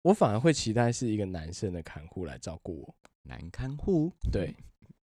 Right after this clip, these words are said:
Speaker 1: 放心，我那时候已经在那边，就是你知道，
Speaker 2: 就很软。
Speaker 1: 就是，对，什么都不能动，
Speaker 2: 嗯。
Speaker 1: OK？
Speaker 2: 嗯。
Speaker 1: 但是我还是会希望是一个男生来照顾我。第一个为什么？因为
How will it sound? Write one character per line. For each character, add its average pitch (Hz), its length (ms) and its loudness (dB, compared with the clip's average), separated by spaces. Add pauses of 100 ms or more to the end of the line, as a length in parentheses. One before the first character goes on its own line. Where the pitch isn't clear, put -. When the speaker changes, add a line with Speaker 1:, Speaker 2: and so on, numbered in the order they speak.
(120)
Speaker 1:
放 156 260 8
心， 151 220 6
我 139 100 8
那 143 140 8
时 147 100 2
候 139 80 8
已 113 40 4
经 123 120 4
在 131 120 6
那 127 140 6
边， 117 220 4
就 113 80 2
是 120 140 0
你 113 80 0
知 104 240 0
道， 104 360 2 (140)
Speaker 2:
就 - 80 -2
很 87 180 2
软。 95 240 6 (300)
Speaker 1:
就 - 80 -8
是， - 0 -
对， 107 280 4
什 104 120 -6
么 104 60 -4
都 117 80 0
不 120 120 0
能 107 180 2
动， 110 360 8
Speaker 2:
嗯。 - 220 -14
Speaker 1:
OK？ 113 580 2 (220)
Speaker 2:
嗯。 - 100 -16
Speaker 1:
但 175 140 8
是 220 80 8
我 165 100 10
还 117 160 2
是 165 140 0
会 165 120 4
希 139 220 0
望 131 300 4 (760)
是 - 200 2
一 151 80 6
个 123 80 4
男 101 240 0
生 107 160 0
来 92 160 0
照 87 200 -4
顾 87 280 -6
我。 - 180 -14 (420)
第 143 160 10
一 151 40 10
个 151 80 6
为 127 160 4
什 117 140 -4
么？ 87 160 -6
因 127 80 2
为 135 160 2